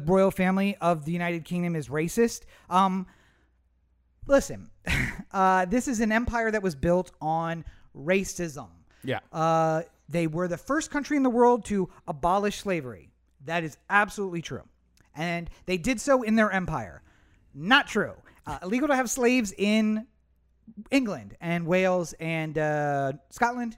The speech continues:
Speaker 1: and Ireland. Not illegal to have slaves in any of the colonies anywhere else. Later on, yes, but when they,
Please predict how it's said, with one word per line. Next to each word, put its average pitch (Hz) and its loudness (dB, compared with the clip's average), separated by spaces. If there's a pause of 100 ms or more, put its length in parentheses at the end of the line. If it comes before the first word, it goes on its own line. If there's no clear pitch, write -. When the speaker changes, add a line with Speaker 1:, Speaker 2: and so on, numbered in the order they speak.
Speaker 1:
and 185 -4
Ireland. 131 -6 (520)
Not 359 0
illegal 311 0
to 254 0
have 226 0
slaves 214 2
in 190 -4 (280)
any 320 0
of 269 2
the 220 -2
colonies 214 -2
anywhere 165 -2
else. - -12 (680)
Later 381 6
on, 208 2
yes, 180 -4
but 226 2 (200)
when 220 0
they, 220 -2